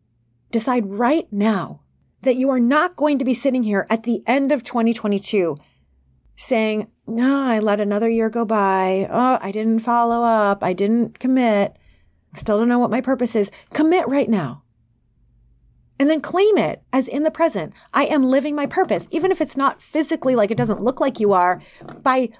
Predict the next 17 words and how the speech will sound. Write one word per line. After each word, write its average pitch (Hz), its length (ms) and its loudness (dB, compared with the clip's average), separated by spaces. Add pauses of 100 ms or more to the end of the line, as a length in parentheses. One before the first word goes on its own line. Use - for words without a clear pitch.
listening 311 380 -2
to 294 60 -4
the 277 100 -6
Purpose 233 280 -8
Girl 214 140 -2
podcast, 254 420 -4
by 208 120 -2
taking 262 380 -6
the 269 100 0
steps - 260 -4
that 220 100 -8
I'm 220 120 -2
talking 269 340 -2
about, 202 240 -2 (220)
by 240 160 2
then 262 340 0 (220)
taking 269 340 -2